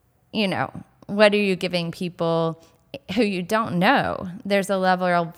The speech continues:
vulnerability, I think, that you have with your friends that you wouldn't have, say, with a podcast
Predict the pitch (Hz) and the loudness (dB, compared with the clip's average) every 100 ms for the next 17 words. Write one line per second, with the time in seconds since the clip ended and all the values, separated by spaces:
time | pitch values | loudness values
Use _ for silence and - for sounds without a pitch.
0 | - 185 180 170 165 165 170 165 160 151 | -6 -2 0 0 0 2 0 0 -2 -4
1 | - 170 - 160 156 - - 170 170 170 | -4 -6 -4 -4 -6 -10 -12 -6 -2 -2
2 | 165 160 160 - 165 170 170 170 151 - | -2 -4 -4 0 2 2 -2 -2 -6 -6
3 | 170 170 160 151 165 160 165 165 156 165 | -6 -6 -6 -6 -6 -6 -6 -8 -6 -2
4 | 160 160 - - - - 160 156 156 - | 0 -2 -4 -16 -12 -4 -2 -2 -4 -6
5 | 156 156 - - - 57 53 - - | -6 -8 -10 -12 -10 -10 -8 -8 -10